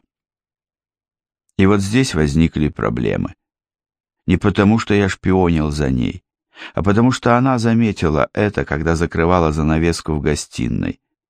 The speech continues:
Адрия стоит на углу перед домом,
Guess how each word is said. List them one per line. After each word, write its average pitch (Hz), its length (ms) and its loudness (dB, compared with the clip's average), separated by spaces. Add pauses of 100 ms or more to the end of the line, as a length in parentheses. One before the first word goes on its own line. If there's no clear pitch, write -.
(400)
Адрия 73 640 0 (220)
стоит 85 480 0
на 82 180 4
углу 85 360 2
перед 76 400 -2
домом, 78 440 0